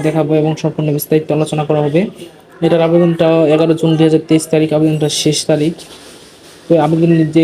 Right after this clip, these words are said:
লিঙ্কটা আছে আমি আমার কমেন্ট বা ডেসক্রিপশন বক্সে দিয়ে দিব, আবেদন লিঙ্কটা দেখে নেবেন, ওখান থেকে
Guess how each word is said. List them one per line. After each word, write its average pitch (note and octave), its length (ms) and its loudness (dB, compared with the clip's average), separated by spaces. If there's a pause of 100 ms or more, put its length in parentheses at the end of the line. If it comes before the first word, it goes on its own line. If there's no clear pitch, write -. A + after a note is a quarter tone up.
(120)
লিঙ্কটা D#3+ 300 0
আছে D#3+ 120 -4 (100)
আমি D#3 160 2
আমার D3+ 220 0
কমেন্ট D#3+ 260 2
বা D3 120 4
ডেসক্রিপশন D#3 420 -2
বক্সে D3+ 260 -2
দিয়ে D3 140 0
দিব, C#3+ 100 0 (120)
আবেদন D3 280 -2
লিঙ্কটা D3 300 -2
দেখে C#3+ 200 -4
নেবেন, D3 180 0 (380)
ওখান D3+ 180 0
থেকে D#3 120 0